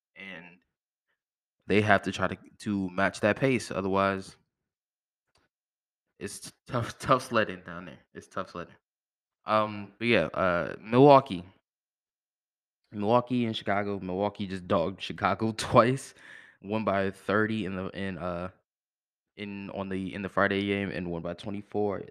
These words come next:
last, uh, yesterday. Yeah, the series is over, and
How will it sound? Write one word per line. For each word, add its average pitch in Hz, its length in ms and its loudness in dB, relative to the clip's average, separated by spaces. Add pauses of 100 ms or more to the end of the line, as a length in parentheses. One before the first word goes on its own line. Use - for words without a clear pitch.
(140)
last, 95 320 -6 (120)
uh, 98 80 -4
yesterday. 101 500 -2 (920)
Yeah, 139 260 4 (280)
the 139 80 -2
series 175 480 2
is 117 240 0
over, 117 400 -6 (340)
and 95 380 -14